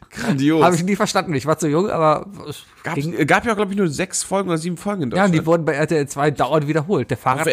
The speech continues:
Speaker 1: R T L zwei,
Speaker 2: der
Speaker 1: nein, die
Speaker 2: irgendwie
Speaker 1: liefen noch auf M T V.
Speaker 2: Was?
Speaker 1: Ja.
Speaker 2: Ja?
Speaker 1: Ungeschnitten.
Speaker 2: Echt?
Speaker 1: Teilweise.
Speaker 2: Aha.
Speaker 1: Ja, das war, das war natürlich für einen pubertären Spacko wie mich war das natürlich auch eine grandiose Serie.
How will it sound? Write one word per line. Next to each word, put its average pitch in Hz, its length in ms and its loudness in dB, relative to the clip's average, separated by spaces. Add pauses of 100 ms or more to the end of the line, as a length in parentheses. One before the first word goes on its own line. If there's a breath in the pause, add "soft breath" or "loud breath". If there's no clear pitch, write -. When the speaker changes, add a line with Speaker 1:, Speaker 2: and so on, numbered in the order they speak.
Speaker 1:
R 160 80 4
T 156 80 0
L 180 40 4
zwei, 160 140 4
Speaker 2:
der 160 120 0
Speaker 1:
nein, 156 220 4
die 151 80 0
Speaker 2:
irgendwie 160 120 -2
Speaker 1:
liefen 175 160 -6
noch 170 80 -2
auf 160 100 -8
M 175 160 -4
T 160 200 -4
V. 156 680 -4
Speaker 2:
Was? - 300 -8
Speaker 1:
Ja. 175 460 0
Speaker 2:
Ja? 170 180 2 (440 soft breath)
Speaker 1:
Ungeschnitten. 113 1080 -6 (300)
Speaker 2:
Echt? 165 200 -4
Speaker 1:
Teilweise. - 580 -14 (600)
Speaker 2:
Aha. 107 320 -6 (100)
Speaker 1:
Ja, 131 80 0
das 156 180 4
war, 165 120 2
das 135 200 -4
war 139 80 0
natürlich 139 300 0
für 131 40 -4
einen 123 60 -4
pubertären 135 520 -6
Spacko - 440 -10
wie 123 60 -6
mich 117 240 -8
war 143 80 -6
das 117 140 -8
natürlich - 240 -14
auch 85 40 -10
eine 87 140 -14
grandiose - 520 -14
Serie. - 360 -12